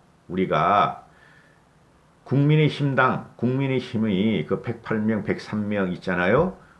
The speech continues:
그거 못 묵혀요. 지금 저 하는 꼬라지 보니까.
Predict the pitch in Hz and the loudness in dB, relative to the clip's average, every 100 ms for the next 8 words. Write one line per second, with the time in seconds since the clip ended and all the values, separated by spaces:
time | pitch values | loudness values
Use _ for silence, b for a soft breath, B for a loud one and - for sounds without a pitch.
0 | B B _ _ _ _ _ _ - - | B B _ _ _ _ _ _ -14 -10
1 | 80 82 92 98 73 78 95 98 - 80 | -4 0 2 2 0 -2 0 -2 -4 -4
2 | 69 76 82 - 78 78 76 80 78 82 | -2 -2 -4 -6 -6 -4 -4 -4 -8 -6
3 | 85 80 73 73 71 - - 69 82 78 | -4 -4 -4 -6 -6 -8 -6 -2 0 0
4 | - | -4